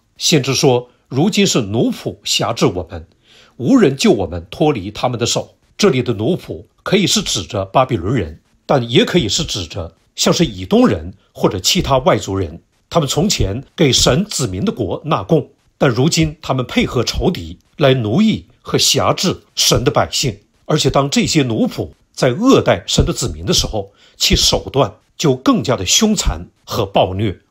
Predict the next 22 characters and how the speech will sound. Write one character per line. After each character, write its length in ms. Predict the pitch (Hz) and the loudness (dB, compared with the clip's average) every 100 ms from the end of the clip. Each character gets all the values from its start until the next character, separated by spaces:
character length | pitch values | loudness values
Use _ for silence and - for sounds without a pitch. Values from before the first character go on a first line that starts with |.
| _ _ | _ _
第 140 | - 175 | 0 0
九 200 | 135 90 | 2 -2
节， 440 | - 87 101 - _ _ | -4 -4 -4 -6 _ _
先 300 | - - 156 | -2 2 2
知 100 | 139 | 2
又 140 | 143 120 | 2 2
讲 260 | 127 76 | 0 0
到， 300 | 76 104 - _ | 0 -2 -2 _
犹 160 | 151 180 | 2 4
大 160 | 185 | 4
人 360 | 107 92 95 127 _ | 2 -2 -4 -8 _
因 160 | - 175 | 2 4
为 80 | |
没 140 | 143 143 | 4 2
有 120 | 190 | 0
自 240 | - 185 | -2 -4
由， 300 | 98 78 95 - _ _ - | -4 -6 -12 -14 _ _ -6
他 100 | 151 | 0
们 120 | 143 | 2
要 100 | 147 | 4
冒 260 | 151 160 | 4 2
着 280 | 101 107 90 | 0 -2 -4